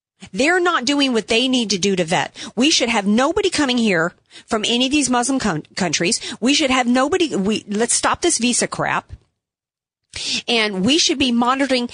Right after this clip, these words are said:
we should be getting into some racial profiling. That's what we need to be doing. We need some, you, they want, the left loves to talk about common sense solution. Here's some common sense solutions.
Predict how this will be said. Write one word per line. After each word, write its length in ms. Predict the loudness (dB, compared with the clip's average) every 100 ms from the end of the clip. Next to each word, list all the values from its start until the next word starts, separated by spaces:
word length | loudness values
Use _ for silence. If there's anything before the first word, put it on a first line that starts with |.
| -12 -20 _ _ _ _ _
we 120 | -2
should 200 | 0 0
be 80 | 0
getting 240 | 0 0 0
into 160 | 0
some 180 | 0 0
racial 260 | 0 0 -2
profiling. 640 | -4 -4 -4 -4 -6 -10 _ _ _ _ _ _ _ _ _ _ _ _ _ _
That's 200 | -2 0
what 100 | 0
we 120 | 2
need 160 | 2 0
to 80 | 0
be 100 | 0
doing. 280 | 0 -2 0
We 80 |
need 180 | 0 0
some, 160 | -2 -4 -6 -6
you, 120 | -4 -2
they 160 | -2
want, 180 | -2 -2
the 80 | -2
left 240 | 0 0
loves 220 | -2 -2
to 20 | -2
talk 140 | -4
about 180 | -4 -4
common 300 | -2 -2 0
sense 240 | -2 -2
solution. 340 | -2 0 0 0
Here's 220 | 0 0
some 140 | 0
common 260 | -2 -2 -2
sense 240 | -2 -2
solutions. 440 | -2 0 -2 -4